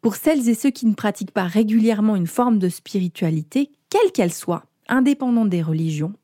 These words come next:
on ne marque presque plus les grandes étapes de la vie,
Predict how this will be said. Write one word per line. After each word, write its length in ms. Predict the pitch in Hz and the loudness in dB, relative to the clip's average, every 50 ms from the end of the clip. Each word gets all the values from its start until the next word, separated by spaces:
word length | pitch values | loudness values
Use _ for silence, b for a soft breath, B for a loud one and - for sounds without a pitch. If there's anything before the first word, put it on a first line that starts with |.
| _ _ _ _ _ _ _ _ _ - | _ _ _ _ _ _ _ _ _ 0
on 100 | 220 226 | 2 4
ne 140 | 220 208 190 | 4 4 4
marque 500 | 185 190 214 240 254 - - - - 180 | 2 2 0 0 -2 -4 -8 -4 -4 -4
presque 560 | 165 - - - 233 240 - - - - 190 | -4 -4 -6 -4 -4 -4 -4 -8 -4 -2 -2
plus 460 | 165 - - - 180 170 190 226 226 - _ _ _ _ _ _ _ _ - | -2 -2 -2 -2 0 0 0 -2 -4 -6 _ _ _ _ _ _ _ _ -2
les 140 | 170 165 147 | -2 -2 -2
grandes 560 | - - 139 127 196 208 220 226 196 170 165 | -4 -8 -8 -4 -2 0 0 0 0 0 -2
étapes 340 | 160 160 - 202 208 196 170 | -2 -2 -2 -4 -4 -2 -2
de 120 | 165 165 | -2 -2
la 160 | 160 160 156 | 0 0 -2
vie, 320 | 143 147 147 147 - - | -2 -4 -8 -10 -12 -16